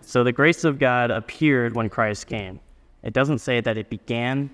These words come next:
when Christ came, nor did it say it ended when he left. The grace of God didn't start or initiate when he came, it just became visible when he did. See,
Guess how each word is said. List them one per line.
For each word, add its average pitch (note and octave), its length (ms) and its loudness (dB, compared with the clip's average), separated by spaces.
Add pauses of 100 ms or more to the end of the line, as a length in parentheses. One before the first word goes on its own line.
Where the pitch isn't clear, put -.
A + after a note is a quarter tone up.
when C#3+ 100 -4
Christ C#3+ 360 -4
came, D3 340 -2
nor A2+ 160 -2
did B2 160 -2
it B2 120 -4
say A2+ 520 -2
it A#2 180 -8
ended A#2 320 0
when A2 160 -4
he A2 180 -4
left. - 440 -4 (580)
The A#2 80 -6
grace B2 240 0
of B2 100 -2
God A2 280 2
didn't G#2 240 -4
start A2+ 340 0
or G#2+ 160 -6
initiate G#2 760 -4
when G#2+ 120 -6
he G#2 120 -6
came, G2+ 480 -8 (160)
it - 80 -16
just A2 180 -6
became G#2+ 340 -4
visible G#2+ 460 -2
when G2 140 -4
he G2 160 -4
did. G#2 280 -4 (520)
See, A2 300 -4